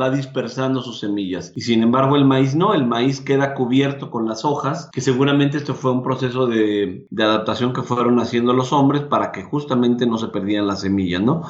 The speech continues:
La realidad es que ahí, pues, participaron generaciones de hombres y mujeres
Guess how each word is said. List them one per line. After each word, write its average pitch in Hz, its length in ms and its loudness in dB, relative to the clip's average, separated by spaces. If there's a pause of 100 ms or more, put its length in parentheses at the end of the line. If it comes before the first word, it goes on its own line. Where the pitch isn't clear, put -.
(300)
La 113 140 -2
realidad 117 380 -2
es 135 100 -4
que 135 120 -2
ahí, 127 220 2
pues, 135 200 -4
participaron 123 880 -2 (240)
generaciones 123 920 -2
de 123 100 4
hombres 143 380 0
y 127 40 -2
mujeres 120 680 -2